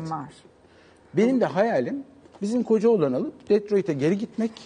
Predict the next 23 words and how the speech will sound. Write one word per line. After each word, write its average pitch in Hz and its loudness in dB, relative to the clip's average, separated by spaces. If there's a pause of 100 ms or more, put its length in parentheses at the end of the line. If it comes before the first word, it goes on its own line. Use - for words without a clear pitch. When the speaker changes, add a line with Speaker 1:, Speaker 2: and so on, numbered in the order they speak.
(220)
Speaker 2:
ve 190 4
onu 208 2
üreten 156 2
mühendislere, 180 0
"Bakın 196 0
biz 180 -4
bu 208 4
arabayı 165 2
ne 185 0
kadar 202 2
iyi 165 0
baktık. - -6 (260)
Hala 175 2
nasıl 202 -2
işte - -8
üçleri, 151 -2 (400)
e, 123 2
koldan 160 2
vites 165 -6
çalışıyor." 147 0
falan 180 0
diye 202 4 (360)
anlatmaktı. 160 -2